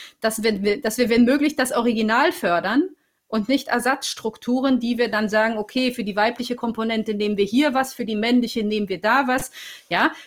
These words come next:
zumindest solange es möglich ist. Ähm, was zum Beispiel, ähm, in Deutschland ist es ja rechtlich möglich, zum Beispiel, dass auch, ähm, ähm, gleichgeschlechtliche Paare ein Pflegekind aufnehmen. Weil wir händeringend Menschen suchen, die ein Pflegekind, die sich um ein Pflegekind kümmern. Und da finde ich's zum Beispiel richtig,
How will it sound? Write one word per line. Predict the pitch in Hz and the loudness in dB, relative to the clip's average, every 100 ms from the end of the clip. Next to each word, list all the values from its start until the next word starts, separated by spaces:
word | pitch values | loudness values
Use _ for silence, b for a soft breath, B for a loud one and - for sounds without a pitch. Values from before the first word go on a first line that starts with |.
| B | B
zumindest | - 262 302 349 330 | 2 6 6 4 2
solange | 294 277 277 | 2 4 4
es | - | 4
möglich | 277 311 262 - | 2 2 -2 -4
ist. | - - - _ | -8 -8 -12 _
Ähm, | - 202 208 - | -2 -2 -2 -6
was | 190 285 - | -2 -2 2
zum | 302 | 2
Beispiel, | 262 254 - 247 240 240 240 _ _ _ _ | 4 2 0 2 4 2 -2 _ _ _ _
ähm, | 202 208 | -4 -2
in | 226 | -2
Deutschland | 208 247 285 247 | 0 0 0 -4
ist | 294 | -4
es | 277 | 0
ja | 240 | 0
rechtlich | 247 - 247 220 | 0 -4 -8 -4
möglich, | 254 247 247 | -2 -4 -6
zum | 233 | -4
Beispiel, | 220 - 220 | -4 -4 -6
dass | 208 - | -6 -4
auch, | 202 208 - | -4 -4 -6
ähm, | 202 196 202 208 | -2 0 0 -2
ähm, | 196 196 196 190 190 185 | -4 -4 -4 -4 -6 -4
gleichgeschlechtliche | 196 247 247 240 240 240 226 | -2 -2 -4 -4 -4 -4 -10
Paare | 240 214 226 | -4 -2 0
ein | - 214 | -2 -2
Pflegekind | 302 285 208 185 165 - - | -2 0 -2 -2 -4 -6 -6
aufnehmen. | 175 170 185 165 147 151 - _ _ - | -4 -4 -4 -2 -2 -4 -12 _ _ -2
Weil | 196 | 0
wir | 233 | 2
händeringend | 240 339 302 277 262 254 | 2 2 2 0 0 0
Menschen | 254 269 - 247 | 2 0 2 0
suchen, | 277 339 247 | 0 -2 -4
die | 202 185 | -2 -4
ein | 196 | -4
Pflegekind, | - 277 294 247 202 160 156 | -4 -4 -2 -4 -4 -6 -6
die | 190 | -8
sich | 202 220 | -8 -6
um | |
ein | 220 220 | -4 -4
Pflegekind | 269 294 247 202 - | -4 -4 -4 -8 -8
kümmern. | 185 156 147 | -6 -4 -2
Und | 175 | -2
da | |
finde | 220 285 285 | 2 4 4
ich's | 277 | 2
zum | 277 | 2
Beispiel | 240 240 240 | 2 2 0
richtig, | 277 370 - 170 - | 0 -4 -4 -6 -8